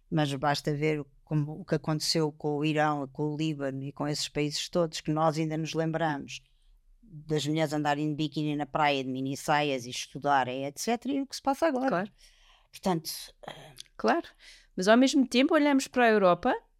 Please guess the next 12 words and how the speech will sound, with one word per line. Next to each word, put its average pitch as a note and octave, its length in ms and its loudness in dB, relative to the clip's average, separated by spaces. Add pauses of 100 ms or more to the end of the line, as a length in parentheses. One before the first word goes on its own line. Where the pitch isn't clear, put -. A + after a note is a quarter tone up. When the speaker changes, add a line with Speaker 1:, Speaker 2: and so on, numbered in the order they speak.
Speaker 2:
e, B3+ 300 0
e - 20 4
nós A#3+ 240 4
vemos, G3 920 0
eh, E3+ 560 0
eh, D#3 260 0
os F3+ 160 -4
nossos F#3 720 0
extremos, E3+ 880 -2 (480)
às C#4 220 4
vezes C#4+ 540 2
podem, A3 840 2